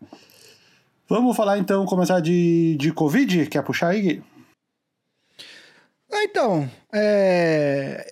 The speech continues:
Speaker 2: a primeira coisa que a gente tava, a gente, na verdade, eu e o Vavo, a gente resolveu co-, falar disso no começo do, antes, um pouco antes de gravar, que a gente conversou, que é o fato de que, ah, alguns esportes já estão retornando,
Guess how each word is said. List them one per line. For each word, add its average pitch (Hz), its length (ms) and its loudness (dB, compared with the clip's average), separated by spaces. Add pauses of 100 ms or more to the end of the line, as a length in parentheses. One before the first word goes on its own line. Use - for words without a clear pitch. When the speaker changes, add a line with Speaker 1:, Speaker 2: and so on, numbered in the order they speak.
Speaker 2:
a 226 140 2
primeira 294 680 0
coisa 226 300 -2
que - 80 -4
a 220 40 2
gente 226 120 -2
tava, 220 300 -2
a 196 80 -2
gente, 247 320 -4
na 254 80 0
verdade, 226 360 -2
eu 247 100 0
e 240 40 2
o 226 40 0
Vavo, 233 200 0
a - 20 0
gente 240 240 -2
resolveu 220 300 -2
co-, 214 100 -10
falar 208 280 -4
disso 196 280 -6
no 214 120 -2
começo 220 640 -2
do, 160 600 -6 (560)
antes, 233 220 0
um 226 80 0
pouco 254 240 -2
antes 233 140 0
de 226 60 -2
gravar, 196 340 0
que 214 100 -6
a - 20 -2
gente 190 140 -6
conversou, 196 580 -2 (540)
que 214 220 0
é 226 400 0
o 226 100 -4
fato 226 460 -2
de 233 160 -2
que, 262 680 -4 (360)
ah, 196 520 0
alguns 185 460 -2
esportes 156 540 -4
já 175 120 -2
estão 170 580 -4
retornando, 220 840 0